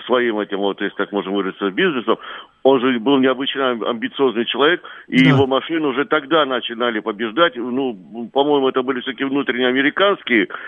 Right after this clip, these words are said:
Speaker 1: гонки, но он поставил задачу, что мои машины должны быть первыми везде и во всём. Вот, э, я не знаю, Рафаэль, вот удобно ли попросить вас сделать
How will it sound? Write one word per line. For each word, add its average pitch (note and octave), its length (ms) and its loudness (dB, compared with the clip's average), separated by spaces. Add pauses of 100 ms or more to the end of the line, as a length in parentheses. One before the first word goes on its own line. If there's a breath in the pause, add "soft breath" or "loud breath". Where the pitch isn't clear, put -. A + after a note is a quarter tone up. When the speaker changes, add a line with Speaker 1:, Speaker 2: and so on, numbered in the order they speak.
(140 loud breath)
Speaker 1:
гонки, B2+ 420 0 (200 soft breath)
но C3 220 4
он C3+ 60 0
поставил C#3+ 360 0
задачу, A#2+ 400 0
что B2 160 0
мои A#2+ 220 2
машины C#3+ 460 -2
должны G#2+ 280 0
быть A#2 240 -2
первыми D3 500 0 (220 loud breath)
везде A2+ 280 2
и C#3 40 4
во B2+ 140 2
всём. A2 300 -4 (340 loud breath)
Вот, C3+ 240 2
э, B2 420 -4
я F3 180 2
не F3+ 180 -2
знаю, E3+ 300 0
Рафаэль, C3+ 420 2
вот A#2+ 400 0
удобно D#3+ 420 2
ли C#3+ 140 -2
попросить C3 460 -2
вас B2 140 2 (320 loud breath)
сделать C#3+ 320 0